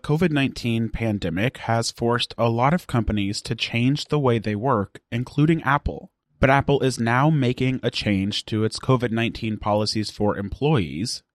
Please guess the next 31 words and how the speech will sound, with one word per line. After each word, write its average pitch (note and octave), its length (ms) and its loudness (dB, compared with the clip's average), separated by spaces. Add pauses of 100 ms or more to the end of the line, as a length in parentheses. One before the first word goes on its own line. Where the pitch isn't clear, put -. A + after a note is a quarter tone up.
removing C#3+ 540 4
the D3+ 100 0
requirement A2 800 0
that A2+ 200 2
employees G2+ 760 -2
take - 380 -2
a - 80 -2
covid A2+ 400 -4
nineteen G#2 440 -4
test - 640 -4 (380)
before B2+ 500 2
going A2+ 460 0
into F#2 400 -8
the F#2 140 -4
office. - 600 0 (300)
Apple C3 260 4
had B2 180 -2
still D#3 400 0
been C3+ 240 0
requiring A2+ 640 0
that A2 180 -2
all B2+ 180 4
employees G#2+ 560 0
take - 240 -4
a G#2 60 -4
covid G2 320 -4
nineteen F#2+ 460 -6
test - 480 -4
before A#2 400 2
in-person G#2+ 640 -4
work, E2+ 400 -4